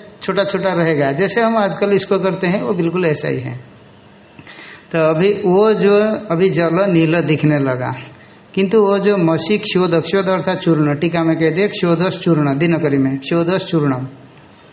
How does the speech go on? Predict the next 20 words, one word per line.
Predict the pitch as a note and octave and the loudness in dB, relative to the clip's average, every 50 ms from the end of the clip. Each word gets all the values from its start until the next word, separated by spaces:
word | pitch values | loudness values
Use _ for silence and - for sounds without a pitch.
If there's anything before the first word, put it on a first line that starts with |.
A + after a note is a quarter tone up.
| - - - - - - - | -20 -20 -20 -20 -12 -6 -4
अर्थात | E3 E3 D#3+ E3 G3+ G#3 G3+ G3+ F#3+ | -4 -4 -2 -2 -2 -2 0 0 0
वो | F3+ G3 G3+ | 0 2 2
जो | F#3+ G3 G3+ G3 | 2 0 0 0
मसी, | F3 D#3+ E3 D#3+ - - G3 F3 E3 D3+ C3+ B2 D3+ | 2 0 0 0 0 0 2 2 2 0 0 -2 -2
मसी | D#3+ E3 - - F#3+ | -2 0 0 0 0
अर्थात | F#3 F3+ F#3 F#3 E3+ | 0 -2 -2 -2 0
जो | F3 F3+ F3 | 0 2 2
नील | F3 F3+ E3+ F3+ F3 E3+ | 2 2 2 2 0 0
चूर्ण | F3 F3+ E3 E3 E3+ D#3+ D3 C3+ | 0 0 2 2 2 2 2 2
हुआ, | C#3 C#3 C3+ C3+ - - - - - - - - E3 | 0 0 -2 -2 -6 -8 -14 -20 -20 -20 -8 -4 0
वो | E3+ G3 A3 G#3+ | 2 2 2 0
चूर्ण | G#3+ - G3+ F#3+ F#3 F#3+ G3+ G3+ G#3 A3 A3+ A#3 A3+ A3 G3 D3+ - - - | 0 0 2 2 2 2 2 2 0 0 -2 -2 -4 -4 -6 -8 -10 -4 -2
उस | F#3 E3+ - - | -2 -2 0 -2
समय | G3 G3 G3 G3 | 0 0 0 0
में | G3 G#3 G#3+ E3+ | 0 0 0 0
द्रवीभूत | E3 E3 E3 D#3+ F#3 F#3 E3 F3+ F#3+ F#3+ G#3 | 0 0 0 0 2 2 2 2 2 2 2
नहीं | G#3 G#3 G#3+ A3 A3+ G3+ | 0 0 0 0 2 2
हो | D#3+ D#3 C#3 | 2 0 0
गए | C3+ C#3 C3+ | 0 -2 -2
हैं। | C3 C3 C3+ C3+ | -2 -2 -4 -6